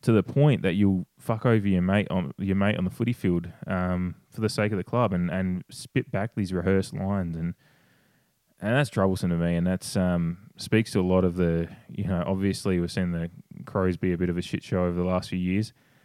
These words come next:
Um, and it's been hilarious as Port fans to see them be a shit show. Um, it's sad <laughs> that this kind of thing is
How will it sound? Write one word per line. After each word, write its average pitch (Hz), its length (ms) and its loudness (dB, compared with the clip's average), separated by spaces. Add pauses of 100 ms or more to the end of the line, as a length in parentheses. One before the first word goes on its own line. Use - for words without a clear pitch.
(260)
Um, 85 360 0
and 90 100 0
it's 87 80 -2
been 87 140 -2
hilarious 90 420 0
as 87 60 -10
Port - 240 -2
fans 95 320 -2
to - 60 -14
see 98 200 -2
them 107 120 2
be 104 160 4
a 95 100 2 (120)
shit - 240 -8
show. 127 260 2 (200)
Um, 87 480 0 (400)
it's 104 180 -2
sad 107 320 4
<laughs> - 0 -
that 101 300 -2
this 104 180 -4
kind 95 220 0
of 87 60 -4
thing - 160 2
is 87 180 -4